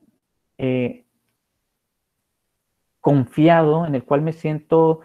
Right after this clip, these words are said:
de una manera relajada, en el cual me siento de una manera tranquila al poder interactuar. Además, el aprendizaje es centrado,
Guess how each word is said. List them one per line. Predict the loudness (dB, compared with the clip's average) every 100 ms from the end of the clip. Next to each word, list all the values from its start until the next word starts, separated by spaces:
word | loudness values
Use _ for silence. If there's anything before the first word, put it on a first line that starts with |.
| _ _
de | -6 -2
una | -2
manera | -2 0 -2
relajada, | -2 -6 -6 -2 -2 -2
en | -6
el | -4
cual | -4
me | -4
siento | -6 -6 -4
de | -4
una | -4
manera | -4 -4 -4 -4 -6 -8 _ _ -20 -10
tranquila | -4 -4 -4 2 4 4
al | 2
poder | 2 0 0
interactuar. | -2 -4 -4 -4 -4 -4 -4 -10 _ _ _ _ _ _
Además, | -2 0 2 2 0 -6 _ _ _ -2
el | 0
aprendizaje | 2 0 0 0 0 -2 -4 -10 _ -10
es | -10 -6
centrado, | -8 -4 -2 0 -2